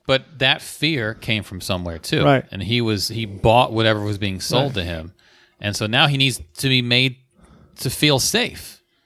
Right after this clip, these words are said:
Speaker 1: which is safe from some shit that he's just imagining in the first place.
Speaker 2: Right.
Speaker 1: And so,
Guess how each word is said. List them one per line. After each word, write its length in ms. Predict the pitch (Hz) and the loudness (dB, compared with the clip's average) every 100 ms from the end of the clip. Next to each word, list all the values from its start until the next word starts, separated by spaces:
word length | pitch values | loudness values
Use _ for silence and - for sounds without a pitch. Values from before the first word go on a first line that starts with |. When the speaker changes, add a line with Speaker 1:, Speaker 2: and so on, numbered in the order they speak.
| _ _ _ | _ _ _
Speaker 1:
which 240 | - 131 - | -4 -4 -2
is 180 | 131 120 | -4 -2
safe 340 | - - 180 | -2 2 2
from 220 | 165 170 139 | 2 -2 -2
some 180 | - | -2
shit 220 | 139 175 160 | 0 0 0
that 80 | |
he's 160 | 131 147 | -4 -4
just 140 | 139 | -2
imagining 500 | 131 117 120 120 113 | -4 2 2 2 -4
in 60 | 107 | -6
the 60 | 92 | -4
first 300 | 139 151 - | -2 -2 -6
place. 340 | 80 85 - | -12 -12 -4
Speaker 2:
Right. 280 | 151 180 143 - - - | 2 2 2 -10 -20 -18
Speaker 1:
And 120 | 95 | -8
so, 440 | - 104 95 92 | -4 -2 -2 -2